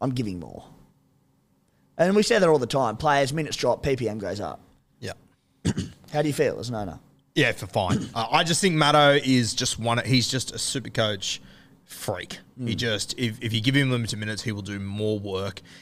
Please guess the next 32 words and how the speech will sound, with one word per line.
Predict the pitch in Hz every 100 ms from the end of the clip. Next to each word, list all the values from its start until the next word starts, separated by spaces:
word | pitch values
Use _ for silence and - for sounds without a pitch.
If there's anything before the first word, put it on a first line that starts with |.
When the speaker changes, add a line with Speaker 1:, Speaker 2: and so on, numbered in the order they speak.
| - -
Speaker 2:
in | 104
that | 95 -
time. | 104 92 95 95 92
I | 95 98 98 95 92 92 95 - - -
yeah, | -
I, | - 135 156
as | 143
I |
said, | 117 110 135
I | 143
wasn't | 147 120
concerned | 131 120 131 120
in |
the | 110
slightest | - 113 104 107 -
last | 110 110
week | 113 113
when | 113
he |
was | 104
named | 107 110 107
on |
the | 104
bench. | 107 110 104
Said | 110
that | 107 98
last | 98 95 -
week. | 104 98
I | -
stick | 98 - 98 101
with | 98
it. | 98